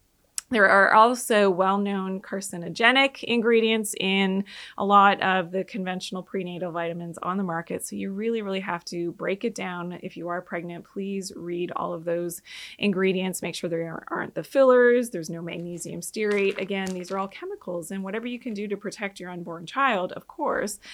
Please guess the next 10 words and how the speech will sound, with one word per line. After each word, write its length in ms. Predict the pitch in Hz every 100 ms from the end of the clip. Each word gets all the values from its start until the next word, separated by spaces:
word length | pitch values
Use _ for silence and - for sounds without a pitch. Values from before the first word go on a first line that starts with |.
| - -
is 160 | - 196
something 260 | 190 185 185
that 160 | -
you 100 | 180
d-, 100 | 170 -
would 140 | 180
definitely 460 | 170 170 180 175 185
want 220 | 170 - -
to 100 | 175
do. 180 | 185